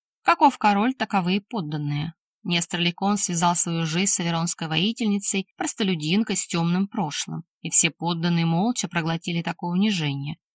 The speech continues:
Как и император Таир, не рискнувший ссориться с новоиспечённым родственником, хотя его брак с сестрой Леконта Наалой тоже оказался сомнительным. "Но вы ведь пришли поговорить не о моих бесспорных достоинствах, верно, лорд Матиас?"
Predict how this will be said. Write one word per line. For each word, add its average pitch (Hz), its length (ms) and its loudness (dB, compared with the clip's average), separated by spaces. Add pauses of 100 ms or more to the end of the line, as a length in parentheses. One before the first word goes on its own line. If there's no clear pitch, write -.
Как 254 180 -2
и 269 80 8
император 247 460 4
Таир, 208 560 0 (140)
не 214 120 0
рискнувший 208 680 0
ссориться 180 500 -2
с - 100 -2
новоиспечённым 165 720 -2
родственником, 214 680 -4 (100)
хотя 175 300 -2
его 165 180 0
брак 175 300 2
с - 80 2
сестрой 165 460 -2
Леконта 170 480 -4
Наалой 240 540 2 (240)
тоже 240 280 0
оказался 160 520 -2
сомнительным. 165 840 0 (280)
"Но 262 520 4
вы 262 120 2
ведь 247 140 2
пришли 196 380 -2
поговорить 190 580 -2
не 202 140 0
о 202 60 2
моих 262 340 0
бесспорных 160 640 -2
достоинствах, - 720 -6
верно, 180 420 -2
лорд 330 340 -10
Матиас?" 302 540 -4